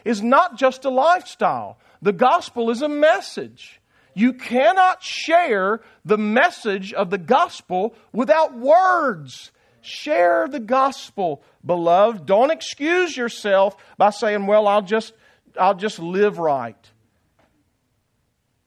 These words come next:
Because the, there are people in the world that live right that don't even believe the gospel.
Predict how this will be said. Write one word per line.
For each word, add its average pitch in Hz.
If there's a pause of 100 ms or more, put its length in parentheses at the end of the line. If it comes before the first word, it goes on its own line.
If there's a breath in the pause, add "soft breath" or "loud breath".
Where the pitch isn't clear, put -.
(220)
Because 208
the, 196 (100)
there 220
are 220
people 262
in 220
the 202
world 196
that 165
live 190
right 160
that 147
don't 175
even 160
believe 156
the 127
gospel. -